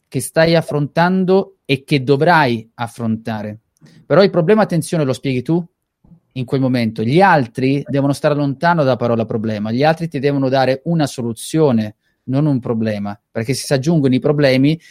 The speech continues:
facciamo, non so, la riunione dei, dei cinque disperati al bar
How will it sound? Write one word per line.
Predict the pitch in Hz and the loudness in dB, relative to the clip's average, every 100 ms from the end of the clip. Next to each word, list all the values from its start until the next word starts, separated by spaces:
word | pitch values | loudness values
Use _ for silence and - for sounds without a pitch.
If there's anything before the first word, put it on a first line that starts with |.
| _ | _
facciamo, | 127 - 139 131 123 123 | -6 -2 0 0 0 -2
non | 123 | -2
so, | - 117 | 0 0
la | 127 | 2
riunione | 131 135 143 139 | 2 2 2 2
dei, | 120 120 123 | 2 0 -2
dei | 120 123 117 | -2 -2 -2
cinque | - 147 131 | -2 -2 0
disperati | 120 117 131 123 120 | -2 0 0 0 2
al | 143 | 0
bar | 135 120 110 117 | 2 0 0 -2